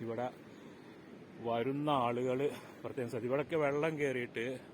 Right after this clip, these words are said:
തിര അടിച്ചിട്ട് ഇങ്ങോട്ടൊക്കെ ഇപ്പോൾ വലിയ ഇറക്കാണ്. അവിടെ മൂന്ന് കാവൽ ഭടന്മാർ നിൽപ്പുണ്ട്, നമ്മളെ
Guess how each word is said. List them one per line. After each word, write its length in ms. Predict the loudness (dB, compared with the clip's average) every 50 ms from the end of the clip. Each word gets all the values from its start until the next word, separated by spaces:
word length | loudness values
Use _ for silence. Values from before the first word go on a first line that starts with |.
| -6 -4
തിര 160 | 0 2 4 4 4
അടിച്ചിട്ട് 340 | 2 0 -2 -4 -4 -2 -4
ഇങ്ങോട്ടൊക്കെ 400 | -2 -2 -4 -4 -6 -6 -8 -8 -6
ഇപ്പോൾ 140 | -4 -2 0 2
വലിയ 280 | 4 4 4 4 4 2 2 0 -2 -2
ഇറക്കാണ്. 480 | -2 -2 -2 0 0 0 0 0 -2 -8 -12 -14 -14 -14 -14 -14 -14 -16 -16 -16 -16 -16 -8 -6
അവിടെ 180 | -4 -2 0 0 0 0
മൂന്ന് 220 | 0 0 -2 -2 -4 -2 0
കാവൽ 260 | 0 0 0 0 0 -2 -2
ഭടന്മാർ 340 | -2 -2 0 0 2 2 2 0 -2
നിൽപ്പുണ്ട്, 400 | -4 -4 -6 -6 -6 -6 -6 -8 -8 -10 -12 -14 -10 -8
നമ്മളെ 220 | -6 -4 -4 -2